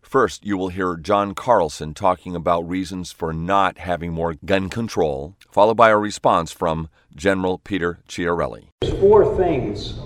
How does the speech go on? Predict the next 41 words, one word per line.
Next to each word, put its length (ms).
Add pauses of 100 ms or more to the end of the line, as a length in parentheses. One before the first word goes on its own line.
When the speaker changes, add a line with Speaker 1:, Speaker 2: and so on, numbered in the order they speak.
(180)
Speaker 2:
that 120
we 140
want 420
to 100
do, 260
need 200
to 140
do, 480
if 80
we 120
want 220
to 60
get 120
a 60
handle 600
on 240
gun 240
violence 480
in 120
this 140
country, 500
whether 360
it 80
is 360
criminal, 500 (600)
whether 220
it 60
is 40
by 140
suicide, 680
whether 220
it 80
is 60
by 100
mass 300 (100)
shooting. 540
The 100
first 340
I 120
already 200
mentioned, 540